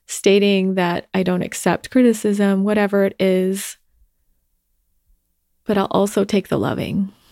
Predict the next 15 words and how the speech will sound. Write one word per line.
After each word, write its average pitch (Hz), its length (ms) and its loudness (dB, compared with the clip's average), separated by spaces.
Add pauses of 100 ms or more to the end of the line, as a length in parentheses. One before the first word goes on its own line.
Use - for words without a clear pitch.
(1700)
Something 320 680 2
similar 208 480 2
happened 180 800 0
not 185 220 -2
too 220 140 2
long 175 240 2
ago 170 260 0
with 170 220 -4
someone 165 560 0
I 165 100 -6
was 165 200 -6
dating, 185 580 0 (800)
where 180 640 2 (540)
I 208 200 0
felt 185 760 -2